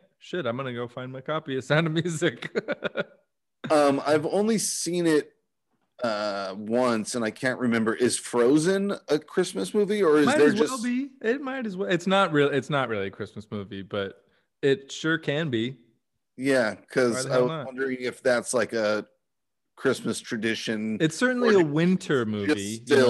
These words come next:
Speaker 2: still
Speaker 1: the, the, like,
Speaker 2: watch it nonstop.
Speaker 1: it's a winter movie for sure, which I think can kind of w-,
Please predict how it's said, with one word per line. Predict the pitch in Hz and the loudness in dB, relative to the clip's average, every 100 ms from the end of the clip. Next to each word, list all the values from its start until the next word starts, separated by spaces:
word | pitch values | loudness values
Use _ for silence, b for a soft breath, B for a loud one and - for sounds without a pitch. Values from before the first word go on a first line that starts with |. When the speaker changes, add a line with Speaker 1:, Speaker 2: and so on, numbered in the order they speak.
| 117 | 4
Speaker 2:
still | 113 104 | 2 0
Speaker 1:
the, | 120 104 104 | -2 -2 -2
the, | 113 | 0
like, | 107 | 0
Speaker 2:
watch | 101 | -2
it | 107 98 - | -8 -10 -14
nonstop. | 101 110 - 107 110 _ _ _ _ - | -16 -16 -12 -12 -12 _ _ _ _ -14
Speaker 1:
it's | 139 | -6
a | |
winter | 147 185 180 135 | 0 0 2 0
movie | 110 110 101 98 | 0 -2 -4 -8
for | - 95 | -10 -12
sure, | - 92 90 | -8 -8 -8
which | 95 95 110 | -12 -10 -10
I | |
think | 104 113 107 - | -8 -8 -8 -10
can | 107 101 98 | -10 -10 -12
kind | - 104 95 | -10 -8 -8
of | 95 92 _ _ | -12 -14 _ _
w-, | 117 | -18